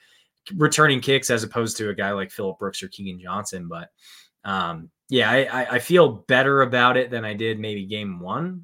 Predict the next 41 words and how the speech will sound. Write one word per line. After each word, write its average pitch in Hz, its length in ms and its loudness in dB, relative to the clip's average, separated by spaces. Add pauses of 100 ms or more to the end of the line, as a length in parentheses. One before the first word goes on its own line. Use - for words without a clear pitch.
or 117 80 -6
game 110 320 -6
two, 135 320 0
just, 123 320 -4
just 113 240 -4
knowing 127 360 2
that 117 120 -4
we 107 80 -14
didn't 117 340 -6
quite 113 380 -6
know 107 140 -10
what 104 160 -8
we 95 100 -12
had. 104 400 -2 (880)
I 160 80 8
just 156 220 0
don't 190 200 4
know 156 100 4
that 147 100 0
we're 139 140 2
ever 131 180 2
gonna 131 160 -2
go 120 180 4
back 110 400 0
to 113 240 -4
the 104 120 -4
special 110 500 -4
teams 101 360 -8
U 104 140 -4
moniker 110 680 -2
and, 98 240 -4
and 101 220 -10
have 101 400 -4
those, 101 580 -4 (120)
you 123 100 -10
know, 98 120 -6
we're 101 140 -6
gonna 104 160 -6
house, 101 640 -2 (320)
or 143 120 0
we're, 135 200 0